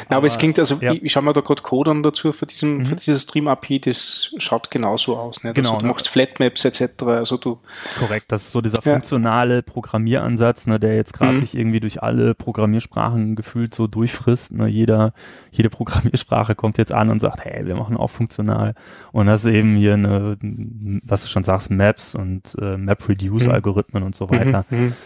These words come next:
Speaker 2: Genau, und da kommt man halt, wenn man das einmal gemacht hat, egal in welcher Sprache, ne, dann hat man relativ okay, schnelles Verständnis wahrscheinlich auch über Kafka Streams. Das heißt also, ich würd halt jedem
Speaker 1: Ja.
Speaker 2: empfehlen, der so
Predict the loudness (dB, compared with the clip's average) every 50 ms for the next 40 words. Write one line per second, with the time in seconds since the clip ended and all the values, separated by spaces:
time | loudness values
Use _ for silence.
0 | -20 _ -2 0 2 4 2 2 2 0 0 2 2 2 2 2 2 4 4 4
1 | 4 4 2 2 2 2 2 2 2 0 0 -2 -2 0 0 2 4 4 4 2
2 | 2 2 2 0 -2 -2 -2 -2 -2 -2 -6 -4 -2 2 2 4 4 4 4 4
3 | 2 0 0 -4 -8 -8 -8 -8 -8 -6 -6 -6 -4 -2 0 2 2 2 2 0
4 | -2 -2 -2 -4 -4 -4 -4 -4 -4 -6 -8 -6 -6 -6 -4 0 2 2 2 2
5 | -2 -4 -4 -8 -16 -20 -20 -20 -20 -20 -20 _ _ _ -12 -10 -10 -4 0 2
6 | 4 4 4 2 2 4 4 4 4 4 2 -2 -4 0 0 0 0 0 -2 -2
7 | -2 -2 -2 0 0 2 0 0 0 -2 -4 -4 -6 -6 -6 -6 -4 -6 -6 -2
8 | 0 0 0 -2 -2 0 2 4 4 4 2 -2 -6 -12 _ _ -20 -16 -12 -12
9 | -10 -6 -4 -4 -4 -4 -4 -6 -6 -4 -2 -2 -2 -2 -2 0 2 2 2 0
10 | -2 -8 -6 -2 2 4 4 6 6 4 4 2 -2 -4 _ _ _ -20 -20 -20
11 | -20 -20 _ _ _ _ _ 0 2 4 4 6 4 4 2 0 -4 -4 -4 -4
12 | -2 -2 -2 -4 -6